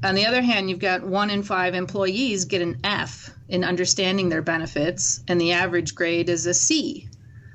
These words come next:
So you have all these conundrums, you know, kind of built in here that's kind of counterintuitive. Seventy percent of employees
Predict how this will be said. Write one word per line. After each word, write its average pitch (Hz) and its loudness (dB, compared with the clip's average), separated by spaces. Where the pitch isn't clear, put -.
So - 0
you 208 2
have 254 0
all 240 2
these 220 4
conundrums, 196 0
you 190 -4
know, 170 2
kind 185 -2
of 147 -4
built 190 0
in 190 2
here 170 0
that's 180 -2
kind 190 0
of 190 -4
counterintuitive. 202 2
Seventy 202 0
percent 190 0
of 180 -2
employees 175 0